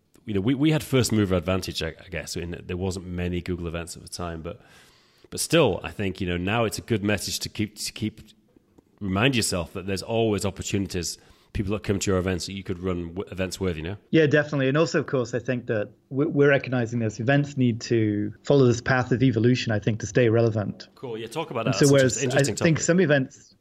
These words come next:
Speaker 2: say again?
Speaker 1: Yeah, yeah, yeah, expand on that, 'cause that's a really interesting topic about the, you know, how you
Speaker 2: Yeah,
Speaker 1: keep an
Speaker 2: so
Speaker 1: event
Speaker 2: just,
Speaker 1: relevant.
Speaker 2: I'm just thinking, 'cause,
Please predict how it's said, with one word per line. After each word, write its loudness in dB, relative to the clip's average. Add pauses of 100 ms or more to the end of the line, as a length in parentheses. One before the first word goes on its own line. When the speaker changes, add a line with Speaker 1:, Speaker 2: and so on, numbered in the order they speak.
(420)
Speaker 2:
say 2
again? 2 (320)
Speaker 1:
Yeah, -6
yeah, 0 (120)
yeah, 0
expand 0
on 2
that, 2
'cause -10
that's -4
a -4
really 0
interesting -6
topic -6
about -6
the, -6
you -8
know, -6
how -6
you 4
Speaker 2:
Yeah, 6
Speaker 1:
keep 4
an 2
Speaker 2:
so 6
Speaker 1:
event 4
Speaker 2:
just, -2
Speaker 1:
relevant. 2
Speaker 2:
I'm 2
just -2
thinking, -2
'cause, -2